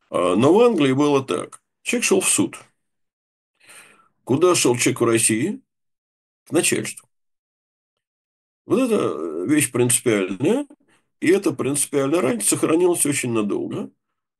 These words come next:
Э, и, в общем, будем говорить по правде, она сохранилась и до наших дней.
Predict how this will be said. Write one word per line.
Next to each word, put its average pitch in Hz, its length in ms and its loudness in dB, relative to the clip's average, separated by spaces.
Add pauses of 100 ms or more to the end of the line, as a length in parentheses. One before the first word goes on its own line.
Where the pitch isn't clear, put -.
(240)
Э, 95 320 -2
и, 120 340 -4
в 143 100 2
общем, 113 760 -2
будем 147 200 0
говорить 127 280 -2 (1600)
по 113 120 -2
правде, 117 540 0 (100)
она 165 260 2
сохранилась 156 640 0
и 113 40 0
до 107 140 -2
наших 120 340 -4
дней. - 300 -16